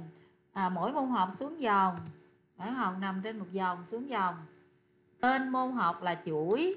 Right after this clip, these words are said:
cho nên phần trăm S và coi nó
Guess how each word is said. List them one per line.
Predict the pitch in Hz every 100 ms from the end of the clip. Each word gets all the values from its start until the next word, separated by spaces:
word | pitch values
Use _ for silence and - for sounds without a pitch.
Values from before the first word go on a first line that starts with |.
| 262
cho |
nên | 247 254 220 -
phần | 202 196 190 185
trăm | 226 233 247 233 202 - - _ _ _ _ _ _ _ -
S | 240 294 392 - - - - _ -
và | 208 202
coi | 240 240 240
nó | 233 240 254 311